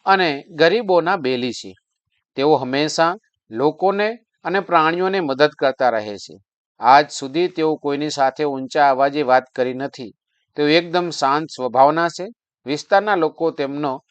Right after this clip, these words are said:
આદર પણ કરે છે. સાત, આ ગીત મુજબ આપણે કામ કરતી વખતે શું યાદ રાખવાનું છે? આ પ્રેરણા ગાન છે. આ ગીત મુજબ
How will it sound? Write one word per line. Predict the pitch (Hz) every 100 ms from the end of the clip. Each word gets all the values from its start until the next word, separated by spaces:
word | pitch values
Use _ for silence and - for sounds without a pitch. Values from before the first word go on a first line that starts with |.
| _
આદર | - 110 120 143
પણ | 127 147
કરે | - 95 98
છે. | 90 87 80 _ _ _ _ _ _ _ _ _ _ _ _ -
સાત, | - 120 - _ _ _ _ _
આ | 117 143
ગીત | 196 214 185
મુજબ | 208 196 214 202 -
આપણે | 127 175 185 190
કામ | 147 139 170
કરતી | 170 156 190 185
વખતે | 180 - 202
શું | - 311
યાદ | 165 147
રાખવાનું | 131 120 - 107 98
છે? | - - _ _ _ _ _ _ _ _ _
આ | 143 156 160
પ્રેરણા | - _ _ 156 175 208 202
ગાન | 143 135
છે. | 123 - 98 _ _ _ _ _ -
આ | 135
ગીત | 139 170 170
મુજબ | 170 175 190